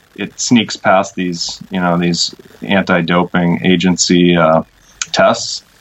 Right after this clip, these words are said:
And I mean, they look, these molecules look really similar to estrogen, but they're tiny changes, and then boom, they can't detect it. So those,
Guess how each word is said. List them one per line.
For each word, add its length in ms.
And 80
I 40
mean, 180
they 140
look, 280
these 260
molecules 480
look 220
really 320
similar 400
to 60
estrogen, 480
but 120
they're 200
tiny 360
changes, 540
and 120
then 140
boom, 260
they 100
can't 260
detect 360
it. 140
So 220
those, 420